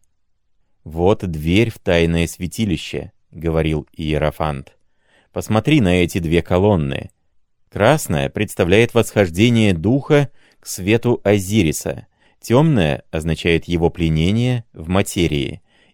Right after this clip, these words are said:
и падение его может окончиться полным уничтожением. Каждый, прикасающийся к нашему учению,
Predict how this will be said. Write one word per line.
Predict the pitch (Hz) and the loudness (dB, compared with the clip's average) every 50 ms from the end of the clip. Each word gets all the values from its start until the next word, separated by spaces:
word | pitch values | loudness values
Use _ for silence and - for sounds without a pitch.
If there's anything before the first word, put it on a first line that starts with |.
| _ - | _ -8
и | 120 117 | -6 -2
падение | - 117 101 85 107 147 165 160 139 107 92 | 0 0 2 2 2 2 2 2 2 2 0
его | 90 82 78 95 98 98 107 92 | 0 -2 -2 -2 0 2 2 2
может | 82 82 92 101 98 110 104 - | 2 2 2 0 0 0 -2 -2
окончиться | 95 - - 110 113 120 - 135 - - 143 | -2 0 0 0 0 0 -2 -6 -4 -4 -6
полным | 120 - - 104 104 110 117 120 123 127 120 - - | -6 -2 0 0 2 2 2 0 0 -2 -4 -6 -4
уничтожением. | 110 113 117 113 104 - - - 104 92 90 90 87 80 78 73 73 71 73 - - _ _ _ _ _ _ _ _ _ _ _ - | -2 0 0 0 -2 -4 -6 -6 -4 -4 -2 0 0 0 0 -2 -4 -6 -6 -8 -12 _ _ _ _ _ _ _ _ _ _ _ -8
Каждый, | - 90 87 82 76 73 80 | -2 -2 -2 -2 -2 -4 -4
прикасающийся | - 82 80 - 82 78 - - 82 82 78 78 - - 82 - - 78 | -4 -4 -2 -2 -4 -4 -2 0 0 0 0 -2 -4 -6 -8 -6 -6 -8
к | - - | -6 -4
нашему | 85 80 80 76 - - 82 80 80 78 - - | -4 -4 -4 -4 -4 -6 -4 -4 -4 -4 -6 -8
учению, | 85 76 - - - 90 101 107 110 92 76 73 67 60 107 - | -12 -10 -10 -6 -4 -2 -2 0 0 -2 -2 -4 -4 -6 -10 -16